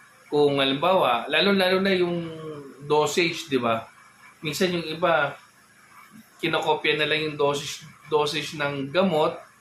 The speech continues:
na ibibigay dun sa aso kasi alam niya naman na kailangan bigyan ng ganun yung aso niya. Sinusunod na lang nila yung nakalagay dun sa bote. Pero kung pum-, pupunta kayo sa vet, kung vet yung mag-a-advise sa inyo, baka bigyan kayo ng mas mataas na dosage, depende doon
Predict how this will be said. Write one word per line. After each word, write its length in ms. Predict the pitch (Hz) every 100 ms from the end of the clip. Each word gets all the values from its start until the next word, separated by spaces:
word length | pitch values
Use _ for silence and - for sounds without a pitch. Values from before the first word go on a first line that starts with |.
| -
na 80 | 143
ibibigay 520 | 143 143 143 139 139
dun 160 | 143 139
sa 160 | 160
aso 160 | 170 165
kasi 160 | 156 151
alam 160 | 131
niya 160 | 135 135
naman 160 | 135
na 120 | 143 127
kailangan 440 | 131 131 131 127
bigyan 320 | 120 131 127
ng 60 | 123
ganun 240 | 127 127 127
yung 80 | 117
aso 200 | 127 160
niya. 320 | 151 120 123 - - - - - _ _ _ _ - _ -
Sinusunod 400 | 214 220 202 185
na 160 | 175
lang 80 | 170
nila 180 | 156 160
yung 100 | 156
nakalagay 340 | 135 139 135 127
dun 100 | 135
sa 140 | 120 123
bote. 340 | 113 107 131 131
Pero 400 | 151 151 151 151 - - - - -
kung 160 | 156
pum-, 260 | 160 160 160 - - - -
pupunta 480 | 160 151 156 - 151
kayo 80 | 156
sa 160 | 156 196
vet, 240 | 175 170
kung 160 | 147 135
vet 240 | 139 135 - 151
yung 320 | 143 139 135
mag-a-advise 560 | 131 139 135 135 131
sa 100 | -
inyo, 220 | 160 160 127
baka 560 | 139 139 143 139 139 - - - -
bigyan 320 | 160 175 175
kayo 200 | 170 165
ng 120 | 156
mas 160 | 165 165
mataas 560 | 170 160 151 156 - 160
na 160 | 147 143
dosage, 560 | 156 160 160 131 127 160
depende 440 | 156 170 165 160
doon 320 | 160 131 135